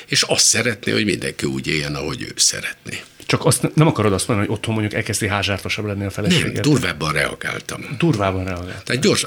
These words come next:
Speaker 1: de ugyanaz, hiszen ugyanaz a gyors reakciórendszer, amit a színpadon kiépítettem, az beköltözött a hétköznapomba.
Speaker 2: Ez milyen érdekes. Nem hallottam még, hogy oda-vissza ilyen
Speaker 1: Oda-vissza.
Speaker 2: értelemben meghatározó
Speaker 1: Hát,
Speaker 2: lenne.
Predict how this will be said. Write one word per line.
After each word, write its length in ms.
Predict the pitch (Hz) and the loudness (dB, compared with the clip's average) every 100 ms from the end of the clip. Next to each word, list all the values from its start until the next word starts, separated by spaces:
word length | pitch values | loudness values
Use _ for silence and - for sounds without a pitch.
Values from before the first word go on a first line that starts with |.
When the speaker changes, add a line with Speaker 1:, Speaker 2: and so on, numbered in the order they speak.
| 123 | 0
Speaker 1:
de 60 | 156 | 4
ugyanaz, 600 | 175 151 139 135 - - | 6 6 6 6 4 4
hiszen 320 | 135 - 143 | 2 4 2
ugyanaz 460 | 143 135 123 113 | 4 4 4 6
a 100 | 117 | 4
gyors 600 | 110 110 123 90 - - - - - - | 4 4 4 4 4 2 0 -10 -14 -4
reakciórendszer, 1300 | 95 101 82 - - 82 80 87 127 135 - 160 165 | 0 0 0 2 2 2 0 2 4 4 4 4 2
amit 440 | 156 101 82 78 | 0 0 0 -2
a 100 | - | -2
színpadon 560 | - - 127 165 170 170 | 0 2 2 2 2 2
kiépítettem, 800 | 156 165 156 160 165 156 165 165 | 2 2 2 0 0 -2 -2 -2
az 160 | 156 | -2
beköltözött 800 | - - - 67 71 85 - 82 85 | -2 -6 -4 -6 -4 0 0 0 -4
a 40 | |
hétköznapomba. 1000 | 76 - - - - - - - - - - - - - _ _ _ _ | -4 -6 -8 -4 -4 -4 -10 -14 -14 -16 -18 -20 -20 -20 _ _ _ _
Speaker 2:
Ez 180 | 143 123 | 0 2
milyen 300 | 120 110 101 | 2 0 0
érdekes. 720 | 98 92 92 - 101 - - - - - - - _ - - - - - - | -4 -6 -12 -14 -16 -16 -20 -20 -20 -18 -20 -20 _ -12 -10 -6 -8 -8 -2
Nem 140 | 185 | -2
hallottam 420 | 87 92 87 - 95 | 0 -4 -4 -6 -6
még, 100 | 92 | -4
hogy 120 | 110 | 0
oda-vissza 560 | 139 104 104 101 - - | 2 2 2 0 -2 0
ilyen 260 | 143 104 95 | 2 2 2
Speaker 1:
Oda-vissza. 160 | 117 - | 2 2
Speaker 2:
értelemben 340 | 107 101 98 | 2 2 4
meghatározó 560 | 101 95 98 - - 107 | 0 -2 -6 -6 -6 -6
Speaker 1:
Hát, 240 | 98 98 | -6 -4
Speaker 2:
lenne. 220 | 90 80 | -4 -4